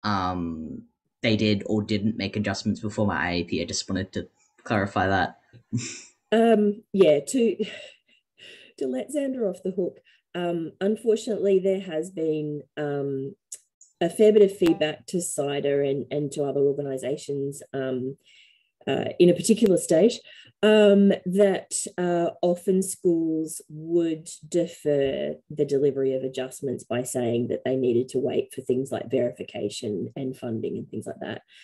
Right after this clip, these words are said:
Speaker 2: Um, but I suppose what, um, I think what we're all saying, Xander included, sorry, <laughs> is that, um, those processes should not get in the way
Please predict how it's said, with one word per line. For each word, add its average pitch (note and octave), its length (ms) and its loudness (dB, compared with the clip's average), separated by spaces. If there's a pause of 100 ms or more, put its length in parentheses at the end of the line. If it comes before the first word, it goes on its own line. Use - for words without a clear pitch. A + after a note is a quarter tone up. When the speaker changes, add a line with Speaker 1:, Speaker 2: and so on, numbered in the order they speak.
(260)
Speaker 2:
Um, C3+ 500 2
but C#3+ 160 2
I D3+ 80 0
suppose D#3 520 4
what, D#3 360 0 (500)
um, D3 520 -2 (640)
I F3 80 4
think G#3 240 8 (140)
what F#3 680 4
we're E3+ 180 4
all E3+ 200 6
saying, F3+ 580 -2
Xander E3 320 2
included, D#3 460 0
sorry, F3 400 -2 (320)
<laughs> - 260 -20
is G3 300 6
that, F3+ 240 -2 (420)
um, D#3+ 440 -4 (100)
those A#3 220 4
processes E3+ 880 -2
should F#3 400 4
not D3+ 340 -6
get D3 300 0 (100)
in C#3 220 -4
the C3 80 -4
way C3+ 540 -6